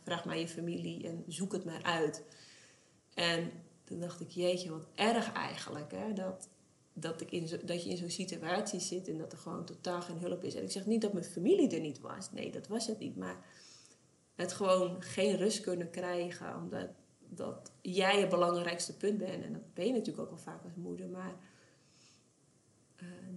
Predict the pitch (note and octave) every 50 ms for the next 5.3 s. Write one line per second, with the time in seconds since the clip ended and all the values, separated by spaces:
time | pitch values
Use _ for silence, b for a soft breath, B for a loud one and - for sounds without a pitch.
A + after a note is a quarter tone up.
0 | F3 - - - F#3 G3 A3+ G#3 G#3+ G3+ - F3+ F3+ F3+ - F3 D#3+ D#3+ D#3+ D#3+
1 | - - - - - D3+ C#3+ - - - - - F#3+ - - - - - - _
2 | - - - - - - - - - - A3 G#3 F3+ E3+ F#3 F#3 G3 - - F3+
3 | E3+ - - D#3+ E3 E3+ - - - - - - - - - - - - - -
4 | G#3+ G#3+ G#3+ G#3+ - - F3+ F3 E3 D3+ D#3+ F3 - - - D#3 - - - -
5 | E3 F3 F3 - -